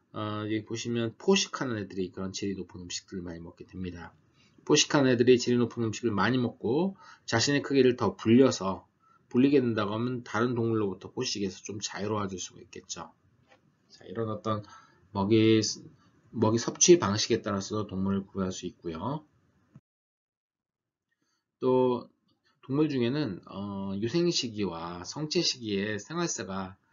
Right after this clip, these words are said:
다른 경우가 많이 있습니다. 잘 모르는 사람들은 이거와 이거와 이거를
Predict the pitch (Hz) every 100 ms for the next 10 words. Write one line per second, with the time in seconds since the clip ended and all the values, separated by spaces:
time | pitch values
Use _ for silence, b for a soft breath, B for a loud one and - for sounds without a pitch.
0 | _ _ 110 117 107 95 92 - - 117
1 | 92 - 92 85 - - _ _ _ -
2 | _ _ - 139 120 107 139 143 131 98
3 | 117 107 107 131 127 131 139 135 110 107
4 | 117 135 123 104 101 143 139